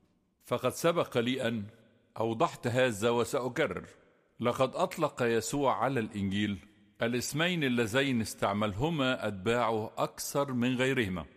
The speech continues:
كلمة الله والمكتوب.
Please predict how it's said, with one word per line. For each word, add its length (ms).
كلمة 440
الله 440
والمكتوب. 960